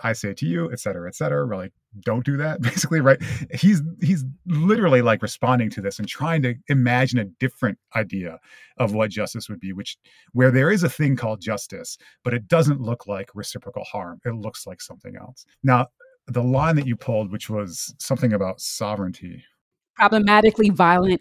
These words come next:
Speaker 2: model of sovereignty is your words.
Speaker 1: I mean, th-, one of the things I'm wor-, worried about there is, I mean, this is, this is a philosophy podcast, right? So I can, I can dig in a little bit, right? You don't mind
Speaker 2: Yes,
Speaker 1: if I,
Speaker 2: yes.
Speaker 1: <laughs> if I dig in a little bit, right?
Speaker 2: Go right ahead.
Speaker 1: Yeah. So one of the things I'm,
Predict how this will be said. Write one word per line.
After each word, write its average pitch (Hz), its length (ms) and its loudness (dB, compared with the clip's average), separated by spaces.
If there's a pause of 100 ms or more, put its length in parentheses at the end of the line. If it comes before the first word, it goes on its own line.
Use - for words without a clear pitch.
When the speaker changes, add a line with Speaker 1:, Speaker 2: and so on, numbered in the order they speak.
Speaker 2:
model 160 720 2
of 151 160 -2
sovereignty 139 580 -2
is 139 140 -4
your - 120 -4
words. - 440 -12 (580)
Speaker 1:
I 165 80 8
mean, 147 220 0
th-, - 140 -16
one 180 220 4
of 302 60 4
the 269 80 2
things 190 160 4
I'm 147 140 6
wor-, 143 100 4
worried 135 240 2
about 110 220 2
there 113 680 0
is, 101 800 -8 (520)
I 135 40 2
mean, 143 80 6
this 160 120 6
is, 135 100 -4
this 139 180 -4
is 120 80 -4
a 107 40 -4
philosophy 101 380 -4
podcast, 92 520 -6
right? 104 140 -2
So 123 160 -2
I 120 60 2
can, 95 300 -4
I 123 80 4
can 107 160 0
dig 98 180 -4
in 92 80 -2
a 87 60 -4
little 87 160 -6
bit, 87 180 -8
right? 107 180 2
You 120 80 -2
don't 107 140 -2
mind 110 160 0
Speaker 2:
Yes, 107 80 -2
Speaker 1:
if 113 60 -2
I, 110 80 -2
Speaker 2:
yes. - 240 0
Speaker 1:
<laughs> - 0 -
if 135 120 10
I 123 120 6
dig 123 220 4
in 117 100 2
a - 20 -2
little 95 160 -4
bit, 104 140 0
right? 110 120 0
Speaker 2:
Go 170 120 0
right 160 200 2
ahead. 139 280 -2 (500)
Speaker 1:
Yeah. 151 220 10
So 156 180 2
one 185 200 2
of 285 80 0
the 240 40 -2
things 165 220 0
I'm, 131 180 6